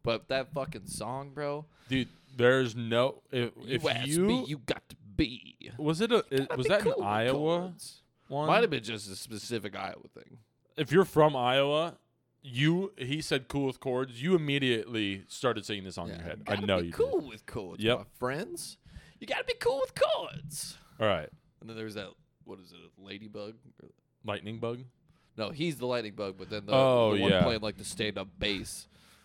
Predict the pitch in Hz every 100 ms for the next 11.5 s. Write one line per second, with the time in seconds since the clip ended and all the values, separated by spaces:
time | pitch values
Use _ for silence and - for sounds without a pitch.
0 | _ _ _ _ _ _ 104 104 - _
1 | _ _ - 147 147 123 110 120 110 -
2 | 92 - 107 95 135 98 95 113 135 -
3 | 131 139 190 139 135 165 160 147 135 160
4 | 160 131 - - 151 143 196 220 214 180
5 | 131 127 - 123 131 165 226 233 - _
6 | _ _ _ _ 127 135 123 147 156 135
7 | 131 143 151 147 131 - 143 127 135 131
8 | 123 117 117 113 117 123 127 120 _ _
9 | _ _ _ _ _ _ _ - - _
10 | 104 104 117 113 113 104 101 101 - 139
11 | - 135 123 127